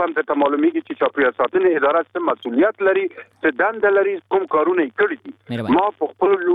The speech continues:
Speaker 1: وظایف کې یو لحظه هم هغه کړي نه دي، تعلل کړي نه دي، یعنې چاپیریال ساتنې اداره. او په دې هم قانع هم نه یو او نور هم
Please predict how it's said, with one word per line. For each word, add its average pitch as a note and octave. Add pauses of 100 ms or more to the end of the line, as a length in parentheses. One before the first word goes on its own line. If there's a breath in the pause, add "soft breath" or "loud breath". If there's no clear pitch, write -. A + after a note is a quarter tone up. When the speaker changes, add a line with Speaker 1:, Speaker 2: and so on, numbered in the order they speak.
(120)
Speaker 1:
وظایف D3 (120)
کې F#3+ (240)
یو G3+ (520)
لحظه C#3+
هم E3+ (380)
هغه B2+
کړي E3+ (120)
نه D3
دي، A#2+ (380)
تعلل D#3 (120)
کړي F3
نه E3+
دي، C#3+
یعنې C3+
چاپیریال C3
ساتنې B2+
اداره. A2 (280)
او - (160)
په D3
دې G3+ (320)
هم F#3+ (240)
قانع F#3
هم G3
نه G3
یو F#3+ (160)
او D3+ (320)
نور F#3
هم F3